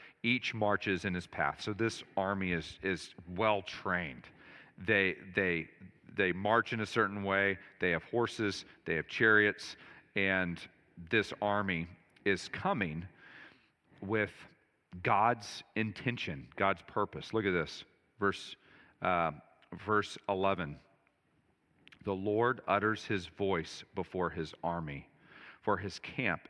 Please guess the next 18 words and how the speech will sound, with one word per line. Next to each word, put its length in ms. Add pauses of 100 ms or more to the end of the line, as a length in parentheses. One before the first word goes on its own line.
is 120
exceedingly 680
great. 560 (380)
He 180
who 280
executes 680
his 200
word 280
is 220
powerful, 720 (300)
for 120
the 100
day 260
of 120
the 160
Lord 240
is 160
great 360